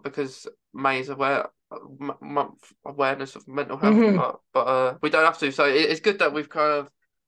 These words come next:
Speaker 1: done it a little bit shorter this time.
Speaker 2: Yeah, definitely, definitely. Minimizing a little bit of the <laughs> hustle and bustle, a little bit of the stress,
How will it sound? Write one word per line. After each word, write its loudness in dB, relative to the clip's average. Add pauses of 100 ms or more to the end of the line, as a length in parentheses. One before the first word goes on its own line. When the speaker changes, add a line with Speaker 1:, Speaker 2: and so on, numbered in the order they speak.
(240)
Speaker 1:
done -2
it -4
a -2
little -2
bit -6
shorter -2
this -14
time. -10 (1200)
Speaker 2:
Yeah, 4 (720)
definitely, 2
definitely. 2 (400)
Minimizing 6
a 8
little 8
bit 6
of 4
the 6 (200)
<laughs> -10
hustle 8
and 8
bustle, 6
a 8
little 8
bit 8
of 8
the 6
stress, 4